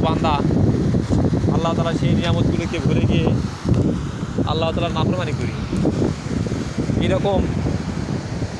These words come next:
আল্লাহ তাআলা সবচেয়ে বড় নাফরমান বান্দা ছিলেন ফেরাউন। তাকে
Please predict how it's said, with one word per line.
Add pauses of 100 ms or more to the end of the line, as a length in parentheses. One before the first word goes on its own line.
(680)
আল্লাহ
তাআলা
সবচেয়ে
বড়
নাফরমান (1000)
বান্দা
ছিলেন
ফেরাউন। (1080)
তাকে